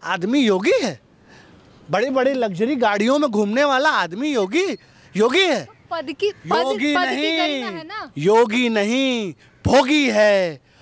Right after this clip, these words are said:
Speaker 1: और हमारे यहाँ कहावत है कि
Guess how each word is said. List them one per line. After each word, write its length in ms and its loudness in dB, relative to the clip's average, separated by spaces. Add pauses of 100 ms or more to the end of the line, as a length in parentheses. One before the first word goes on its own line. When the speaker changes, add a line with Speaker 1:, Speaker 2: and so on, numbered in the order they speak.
Speaker 1:
और 380 4 (840)
हमारे 280 0
यहाँ 160 0
कहावत 540 0
है 340 0 (360)
कि 420 0